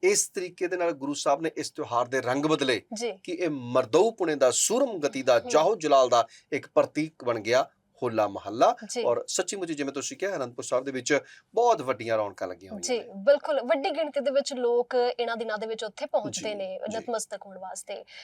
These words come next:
Speaker 2: ਪਰ ਇੱਥੇ ਹੁਣ ਆਪਾਂ ਇਹ ਵੀ ਗੱਲ ਕਰ ਲਈਏ ਕਿ ਵੱਡੀ ਗਿਣਤੀ ਦੇ ਵਿੱਚ ਲੋਕ ਜਿਹੜੇ ਨੇ ਉਹ ਇੱਥੇ ਅਨੰਦਪੁਰ ਸਾਹਿਬ ਵਿਖੇ ਨਤਮਸਤਕ ਹੋਣ ਜਾਂਦੇ ਨੇ।
Speaker 1: ਜੀ।
Speaker 2: ਰਾਹ ਦੇ ਵਿੱਚ ਉਹ ਕਿਸ ਤਰੀਕੇ ਜਾਂਦੇ ਨੇ, ਉਹਨਾਂ ਦੇ ਤਰੀਕੇ ਬੜੇ ਗਲਤ ਹੁੰਦੇ ਨੇ।
Speaker 1: ਹੂੰ।
Speaker 2: ਹੁਣ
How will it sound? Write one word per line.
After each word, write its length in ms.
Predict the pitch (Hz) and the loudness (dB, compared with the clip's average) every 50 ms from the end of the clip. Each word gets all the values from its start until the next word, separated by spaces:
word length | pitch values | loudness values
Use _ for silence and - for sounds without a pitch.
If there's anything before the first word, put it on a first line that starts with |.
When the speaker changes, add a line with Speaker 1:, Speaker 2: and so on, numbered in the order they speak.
| - _ | -2 _
Speaker 2:
ਪਰ 140 | - 698 740 | 4 4 4
ਇੱਥੇ 220 | 719 - - - | 4 0 -4 -8
ਹੁਣ 100 | - 392 | -8 -6
ਆਪਾਂ 300 | - - - - 349 320 | -6 -2 -2 -2 0 0
ਇਹ 60 | 254 | 0
ਵੀ 80 | 240 294 | 0 0
ਗੱਲ 220 | 269 294 277 285 | -2 0 -2 -2
ਕਰ 180 | 277 - 269 240 | -2 -4 -6 -6
ਲਈਏ 340 | 240 247 254 240 269 302 392 - _ _ - - _ _ _ | -4 -6 -6 -4 -6 -6 -6 -10 _ _ -20 -20 _ _ _
ਕਿ 320 | - 370 381 381 349 - - - - | -8 -6 -6 -6 -6 -8 -10 -12 0
ਵੱਡੀ 320 | 214 269 285 240 262 370 359 285 | 2 2 2 4 2 -4 -2 -2
ਗਿਣਤੀ 260 | 285 269 269 - 302 | -4 -4 -4 -4 -2
ਦੇ 100 | 262 311 | -2 -2
ਵਿੱਚ 260 | 277 269 302 - - | -2 -2 -4 -4 -6
ਲੋਕ 340 | 269 247 233 226 240 - - | -6 -4 -4 -4 -4 -4 -4
ਜਿਹੜੇ 260 | 233 269 269 269 269 | -4 -2 2 2 2
ਨੇ 220 | 262 269 571 640 - _ - | 2 0 -4 -6 -8 _ -4
ਉਹ 140 | 294 - 571 | -2 0 0
ਇੱਥੇ 420 | 539 - - 277 311 320 - - - - | -2 -4 -6 -6 -4 -2 -2 -2 -2 -2
ਅਨੰਦਪੁਰ 380 | 277 262 240 233 226 - 262 269 | -2 -2 -2 -6 -4 -2 -2 -2
ਸਾਹਿਬ 280 | 254 - 254 240 240 220 | -2 -4 -6 -6 -6 -6
ਵਿਖੇ 260 | 240 240 - - 320 | -8 -10 -10 -10 -12
ਨਤਮਸਤਕ 420 | 311 - 254 220 208 - - 240 247 262 | -10 -8 -8 -8 -8 -6 -8 -8 -8 -6
ਹੋਣ 120 | 294 294 | -8 -6
ਜਾਂਦੇ 340 | 240 233 208 190 190 190 190 | -6 -6 -8 -8 -10 -14 -14
ਨੇ। 140 | 190 - - - | -14 -16 -16 -16
Speaker 1:
ਜੀ। 180 | 185 160 156 - - - - _ _ _ _ _ _ _ - 233 | -18 -18 -18 -20 -20 -20 -20 _ _ _ _ _ _ _ -4 2
Speaker 2:
ਰਾਹ 260 | 240 254 247 262 320 339 | 4 6 8 8 6 6
ਦੇ 100 | 370 370 | 4 2
ਵਿੱਚ 260 | 311 359 349 - - | -2 -2 -4 -4 -6
ਉਹ 80 | 403 | -8
ਕਿਸ 340 | - - 302 285 302 339 - | -4 0 2 2 2 0 -2
ਤਰੀਕੇ 420 | - - 277 254 226 - - 269 285 | -4 -4 -4 -4 -4 -2 0 0 0
ਜਾਂਦੇ 340 | 285 285 269 277 269 285 | 2 0 -2 0 -2 -2
ਨੇ, 200 | 277 277 285 285 _ _ - | -2 -4 -8 -12 _ _ -2
ਉਹਨਾਂ 220 | 277 294 311 339 | -2 -2 -2 -4
ਦੇ 300 | 320 381 370 381 349 - - _ _ | -4 -2 -2 -2 -4 -6 -8 _ _
ਤਰੀਕੇ 400 | - 320 311 302 - _ 415 403 | 0 2 2 0 0 _ -2 0
ਬੜੇ 180 | 349 359 370 311 | 2 2 2 4
ਗਲਤ 320 | 226 240 220 208 202 - | 4 2 2 2 -2 -4
ਹੁੰਦੇ 260 | 190 214 208 202 202 | -12 -16 -16 -16 -14
ਨੇ। 160 | 190 - - _ - | -16 -16 -16 _ -10
Speaker 1:
ਹੂੰ। 180 | 110 98 78 - - _ _ - | -10 -10 -10 -14 -18 _ _ 0
Speaker 2:
ਹੁਣ 120 | 370 392 | 0 0